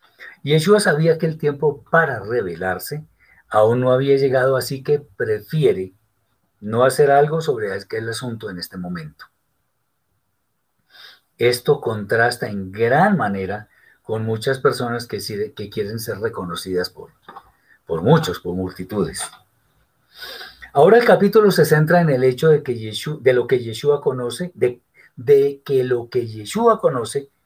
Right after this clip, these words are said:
le fue dado por el cielo. Cuando se tienen contradictores,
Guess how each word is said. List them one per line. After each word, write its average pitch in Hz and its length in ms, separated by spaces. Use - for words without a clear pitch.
le 127 160
fue 131 240
dado 117 300
por 90 180
el 92 140
cielo. 98 320
Cuando 92 300
se 95 140
tienen 135 400
contradictores, 139 1600